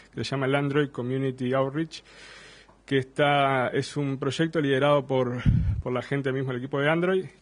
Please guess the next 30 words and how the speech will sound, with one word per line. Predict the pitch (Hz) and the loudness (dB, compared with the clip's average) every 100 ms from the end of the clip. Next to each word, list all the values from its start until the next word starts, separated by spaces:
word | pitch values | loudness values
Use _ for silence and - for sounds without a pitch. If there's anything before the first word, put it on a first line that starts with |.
| _ - | _ -4
que, | 139 135 135 | 2 2 0
eh, | 135 127 123 123 120 131 | -2 -2 -2 -4 -6 -4
tiene | 147 | -2
como | 147 143 | -2 -4
objetivo | 135 139 165 170 190 185 | -2 -4 2 2 2 0
ayudar | 120 131 139 147 | -6 -4 0 0
a | |
los | 139 127 | -2 -4
desarrolladores | 123 127 120 - 143 151 135 | -6 -10 -10 -6 -6 -6 -8
a | |
nivel | 127 131 | -6 -6
mundial | 135 131 131 156 165 180 - - _ | -6 -8 0 2 0 -2 -14 -20 _
a | 127 | -8
mejorar | 123 135 151 | -4 -2 0
la | 156 | 2
calidad | 135 123 135 | 0 2 0
de | |
las | 131 | 0
aplicaciones. | 143 120 117 - 127 110 113 _ _ _ _ _ _ _ - _ | -4 -8 -8 -6 -6 -6 -12 _ _ _ _ _ _ _ -20 _
O | 120 | -10
sea, | 127 120 | -4 -4
ellos | 139 | -4
tienen | - 147 143 | -2 0 0
definidos | 135 143 151 - | -2 0 -2 -2
ciertos | 143 139 131 | -4 -4 -6
estándares | - 151 143 131 123 | -2 0 0 -2 -2
de | 120 | -4
diseño, | 117 143 139 131 | 0 0 2 -2
de | |
usabilidad, | 120 - 120 120 131 135 135 | -4 -4 -6 -4 0 0 0